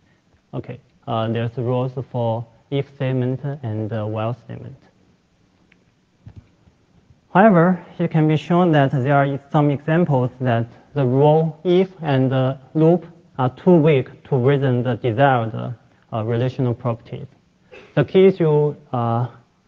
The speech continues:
is that, uh, there is no synchronization for control flow if we relate two programs in a tensor product man-, manner. Uh, for example, if we compare,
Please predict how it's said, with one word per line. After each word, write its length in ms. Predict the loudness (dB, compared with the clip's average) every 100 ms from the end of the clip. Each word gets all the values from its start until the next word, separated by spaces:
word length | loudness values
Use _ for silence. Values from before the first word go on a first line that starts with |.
| _ _ _
is 220 | 0 2
that, 300 | 4 2 2 -2
uh, 140 | -6 -4
there 280 | 0 0 0
is 100 | -2 0
no 320 | 2 2 0
synchronization 1200 | 0 -2 0 -2 2 2 0 -2 -4 0 -2 -2 -6
for 200 | -4 -4
control 460 | 0 -2 0 -2 -2
flow 420 | -4 -6 -6 -10 _ _ _ _
if 220 | -2 -2
we 200 | 0 0
relate 460 | 0 0 0 -2 -2
two 120 | -4
programs 520 | -2 -4 -2 -4 -4 -6
in 120 | -6
a 260 | -4 -4 -6 -10 _
tensor 300 | -4 -4 -6
product 380 | -6 -6 -4 -4
man-, 280 | -6 -6 -8
manner. 300 | -4 -4 -4 -10 _ _ _ _ _ _ _
Uh, 280 | -6 -4 -4
for 120 | -4
example, 400 | -4 0 0 2
if 180 | 0 -2
we 240 | -2 -2
compare, 720 | 0 -2 -4 -4 -2 -2 -2